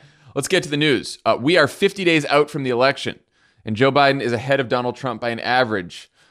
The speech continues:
of seven point one percent, fifty point six to forty-three point four, which means the race is almost exactly where it was last week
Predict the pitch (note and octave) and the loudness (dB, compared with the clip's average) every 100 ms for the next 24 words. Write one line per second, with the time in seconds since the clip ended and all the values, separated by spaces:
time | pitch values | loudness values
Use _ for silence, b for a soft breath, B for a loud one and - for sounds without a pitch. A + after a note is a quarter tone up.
0 | b - - D3+ D3 C#3 C#3+ C3 C3 A2 | b -10 0 2 2 2 4 4 2 0
1 | - D3+ C#3+ D3 - D#3 C#3+ - B2+ A2 | -2 2 2 0 -4 -4 -2 -2 -2 0
2 | D3 D3 G#2 - B2+ A2+ C3 A#2+ A#2 A2 | -2 -2 -8 -8 -8 -6 -10 -8 -8 -8
3 | - D3+ D3+ B2 - C3 A#2+ A2+ A#2 C3+ | 2 4 4 2 -2 -4 -4 -2 2 0
4 | C#3 - A#2+ A2+ A2 _ _ _ - A#3+ | 0 -6 -6 -6 -10 _ _ _ 2 4
5 | C4 F3+ D#3 A2+ B2+ A#2+ B2 A#2 G#2+ A2 | 4 2 0 4 2 4 2 2 4 2
6 | G#2+ G2+ F#2 - G#2 G#2+ | 2 0 -2 -4 -8 -8